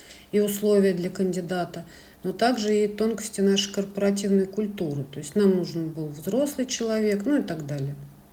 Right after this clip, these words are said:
Обсуждение у нас заняло всего не более часа, при этом менеджер задал достаточно большое количество вопросов, ну, что помогло даже нам открыть, э, что действительно мы хотим от нового кандидата.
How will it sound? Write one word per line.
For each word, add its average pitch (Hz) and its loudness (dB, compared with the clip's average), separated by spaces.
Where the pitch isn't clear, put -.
Обсуждение 277 2
у 240 6
нас 220 4
заняло 196 6
всего 180 -4
не 175 2
более 180 2
часа, 196 -4
при 196 0
этом 208 4
менеджер 196 6
задал 202 2
достаточно 190 -2
большое 196 0
количество 175 -4
вопросов, 175 -2
ну, 202 2
что 202 0
помогло 214 2
даже 196 2
нам 190 4
открыть, 233 0
э, 175 -2
что - 0
действительно 202 4
мы 196 4
хотим 214 0
от 165 -10
нового 190 4
кандидата. 165 -4